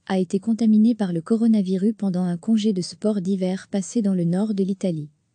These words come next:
Au cours de ce congrès, le président actuel Barclay devait céder le flambeau au député flamand Philippe Brusselmans, seul candidat à la présidence des Jeunes du parti d'extrême droite. Recevez chaque matin l'essentiel de l'actualité.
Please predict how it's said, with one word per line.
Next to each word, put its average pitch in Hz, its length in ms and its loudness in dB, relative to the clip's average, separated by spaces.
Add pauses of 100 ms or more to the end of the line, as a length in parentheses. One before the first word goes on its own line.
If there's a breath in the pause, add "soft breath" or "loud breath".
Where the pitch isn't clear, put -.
(180)
Au 180 100 0
cours 254 240 -4
de 214 100 2
ce 190 140 -4
congrès, 190 520 -2 (160)
le 180 100 -4
président 214 480 0
actuel 202 460 -2
Barclay 196 480 -4
devait 185 260 -2
céder 214 300 0
le 185 80 0
flambeau 208 480 0
au 180 100 0
député 185 400 -2
flamand 202 400 0
Philippe 190 460 -4
Brusselmans, 180 720 -2 (160)
seul 226 320 -2
candidat 208 440 2
à 202 60 0
la 170 140 -2
présidence 202 580 -2
des 175 140 -2
Jeunes 190 300 0
du 180 100 -4
parti - 340 -6
d'extrême 196 480 -2
droite. 151 580 -8 (380)
Recevez 196 460 -2
chaque 226 340 -4
matin 202 300 2
l'essentiel 202 600 -2
de 196 80 0
l'actualité. 180 800 -4